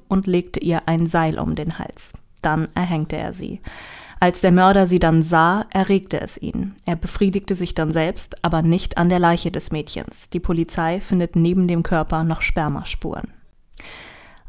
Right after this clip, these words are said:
Ein paar Monate später, im April neunzehnhundertvierundsiebzig, sucht er sich dann das nächste Opfer. Ihr Name ist Catherine Bright und sie ist einundzwanzig Jahre alt.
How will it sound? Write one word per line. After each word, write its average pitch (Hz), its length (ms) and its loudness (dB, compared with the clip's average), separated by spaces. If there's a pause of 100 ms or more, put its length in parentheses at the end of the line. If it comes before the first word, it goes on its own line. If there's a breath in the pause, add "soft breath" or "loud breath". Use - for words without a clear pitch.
Ein 202 260 6
paar 220 240 6
Monate 233 360 6
später, 160 640 -2
im 196 140 2
April 180 420 4
neunzehnhundertvierundsiebzig, 165 1400 0
sucht 196 260 0
er 190 80 0
sich 180 180 -2
dann 160 200 2
das 165 200 -2
nächste 160 440 2
Opfer. - 420 -4 (220)
Ihr 170 140 0
Name 185 580 2
ist - 340 -8
Catherine 175 600 0
Bright 165 480 0
und 185 180 0
sie 185 100 -2
ist - 280 -6
einundzwanzig 165 720 0
Jahre 160 300 -4
alt. - 280 -10